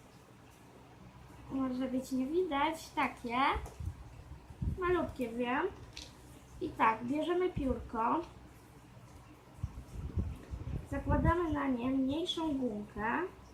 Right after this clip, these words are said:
Ona jest dla ozdoby.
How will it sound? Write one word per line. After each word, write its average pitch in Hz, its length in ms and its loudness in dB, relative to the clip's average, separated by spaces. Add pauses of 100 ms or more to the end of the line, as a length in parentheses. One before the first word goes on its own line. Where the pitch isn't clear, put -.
(2250)
Ona 339 260 4
jest 320 260 0
dla 302 180 2
ozdoby. 214 640 2